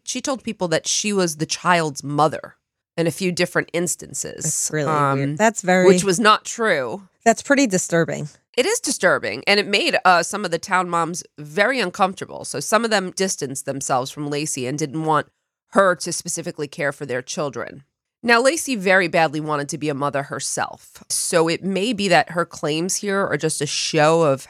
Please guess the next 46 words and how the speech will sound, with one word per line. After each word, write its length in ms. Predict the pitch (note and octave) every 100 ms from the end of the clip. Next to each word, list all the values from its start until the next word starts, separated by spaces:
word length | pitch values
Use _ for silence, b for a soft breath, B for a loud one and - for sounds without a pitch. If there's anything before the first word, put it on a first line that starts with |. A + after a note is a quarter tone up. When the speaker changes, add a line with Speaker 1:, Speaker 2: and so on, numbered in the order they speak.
| b
Speaker 1:
how 160 | - E3+
much 240 | F3 E3+
she 220 | - -
wished 440 | D3 E3 F3 - -
she 240 | - D#3
had 240 | D#3 D3+ D3
her 160 | C3+
own 200 | D3+ D3+
child 640 | D3+ - D3 D3+ D3+ D3+ C#3
or 160 | A2
this 160 | A2 -
kind 180 | - B2+
of 80 | B2+
fantasy 540 | - D#3+ D#3+ - F#3
life. 480 | E3 E3 F3+ - - _ _ _ -
But 180 | A#3 -
she 100 | C4
wouldn't 220 | C4 D4
have 140 | C4+
to 80 | B3
wait 240 | A#3 A3
long, 220 | F#3+ F#3 D3
because 260 | D#3+ F3+
in 120 | E3
two 160 | F3+ -
thousand 380 | A#3 A#3 A3+ G3+
eight, 220 | B2 F#3+
at 120 | G#3+
twenty 300 | - F#3+ F3+
years 220 | F#3 E3+
old, 240 | D#3+ E3+ F3+
Lacey 280 | E3+ - G3
got 180 | F3 -
her 120 | F3
wish, 460 | D#3+ F#3 - - - _ _ _ _
becoming 540 | - F#3+ - G#3 G3+ G3+ _
pregnant, 500 | A3 F3+ G2+ - - _ -
though 160 | F3
she 220 | F#3 - F3+ -
did 220 | A3+ A#3
not 280 | C4+ C4 -
publicly 500 | - F#3+ G3 - G3+
disclose 640 | F3 - - D#3+ D#3 D#3 - _
who 140 | G3+
the 100 | E3
father 560 | - F#3+ G3 - -